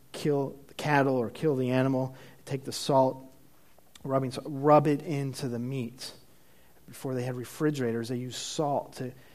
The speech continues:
to preserve the meat, to make sure it doesn't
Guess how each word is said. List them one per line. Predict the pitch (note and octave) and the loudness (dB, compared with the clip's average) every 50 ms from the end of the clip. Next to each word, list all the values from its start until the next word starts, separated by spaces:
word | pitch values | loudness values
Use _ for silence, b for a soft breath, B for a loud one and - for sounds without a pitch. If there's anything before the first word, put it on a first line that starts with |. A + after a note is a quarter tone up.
| b b b b - | b b b b -12
to | - C#3+ | -12 -12
preserve | C3 - - - D3 C3 B2+ B2 B2+ C#3 D3 D3+ D#3 D#3 D#3 D3 C3 B2+ | -12 -8 -6 -4 -4 -2 -4 -4 0 2 4 6 6 6 6 4 0 -4
the | C3 | -6
meat, | B2+ B2+ C3 C3 A#2+ A#2+ - | -6 -6 -6 -6 -6 -8 -10
to | - - B2+ | -10 -8 -6
make | C3 C3+ - | -6 -6 -4
sure | - - C#3 | -4 -4 -4
it | C3 | -2
doesn't | C#3+ C3 B2 C3 B2 | -2 -4 -4 -4 -8